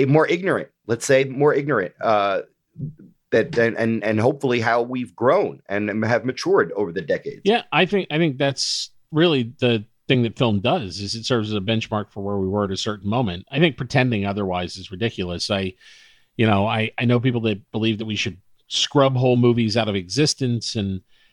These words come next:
Speaker 2: and it's always weird to me. Like, I, I don't really get that impulse. I get the impulse to set stuff into a historical context so that you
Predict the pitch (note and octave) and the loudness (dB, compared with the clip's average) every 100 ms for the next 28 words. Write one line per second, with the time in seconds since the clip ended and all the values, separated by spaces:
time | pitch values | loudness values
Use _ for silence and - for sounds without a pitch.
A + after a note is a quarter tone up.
0 | _ - E3 A3+ A#3 A#2 G#2+ C3+ G#3 C3 | _ -4 -2 0 -2 -2 2 2 2 0
1 | F2+ F2 G2 G#2 C#3 E3 - A#2+ G3 G3 | -4 -6 -6 -2 0 -2 -2 0 0 0
2 | C3 C#3+ A#2+ G2 A#2 A#2+ A2+ G2+ G#2 G2 | 0 0 0 0 0 0 0 0 0 -2
3 | - G2 G2 - - A#2+ C3 D3 C3+ C3 | -4 -12 -8 -8 -4 -2 0 0 -2 0
4 | A2+ A#2+ B2+ C3 A#2 - - B2 - A#2+ | 0 0 0 2 2 0 0 0 0 0
5 | - G2+ G2+ F#2 F#2+ - F#2+ - F#2 D3 | 0 -2 -2 -2 -2 -2 -2 -4 -4 -2
6 | A3 C3+ F2 - - - G#2 G2 G#2 F#2+ | -2 -2 -4 -4 -6 0 0 -2 -6 -12